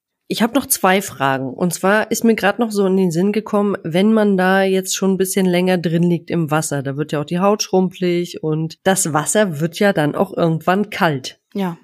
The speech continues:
Speaker 1: Lässt man das dann immer wieder ein bisschen raus und füllt es wieder nach oder wie gestaltet sich das?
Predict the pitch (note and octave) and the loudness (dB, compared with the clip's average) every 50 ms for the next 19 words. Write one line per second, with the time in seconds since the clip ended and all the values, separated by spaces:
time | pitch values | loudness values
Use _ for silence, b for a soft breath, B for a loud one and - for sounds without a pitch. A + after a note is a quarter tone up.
0 | _ - - E3+ F3+ G#3 G3+ - - A3+ G#3+ G#3 G3+ G3+ - - F#3+ F3+ F3+ F3+ | _ -6 -2 0 2 2 0 0 0 2 2 2 2 0 0 0 0 0 2 0
1 | - - - G3 G3 F#3+ E3 F3 F3+ F3+ F3 E3+ E3 E3 E3 - D#3+ D3 D3 C#3+ | 0 2 2 4 4 4 2 2 2 2 2 2 0 -2 -4 -4 -4 -4 -2 2
2 | D#3+ F3 F3+ F#3+ F#3+ F#3+ - E3+ - - - E3+ D#3+ E3 D#3 - - C#3+ D3 D3 | 2 4 4 4 2 0 -2 -4 -4 -2 -2 -2 -2 -4 -6 -6 -6 -4 -4 -2
3 | C#3+ C#3+ D3+ F3 A3 A3+ - F3 E3 E3 D3 D3+ D#3 D3 C#3+ - - D3 C3 - | -2 0 0 0 0 0 0 -2 -2 -2 -2 -4 -6 -8 -8 -6 -6 -6 -8 -8
4 | B2+ - - C#3 - - C#3 C3 - - _ | -10 -14 -14 -12 -10 -10 -10 -10 -10 -14 _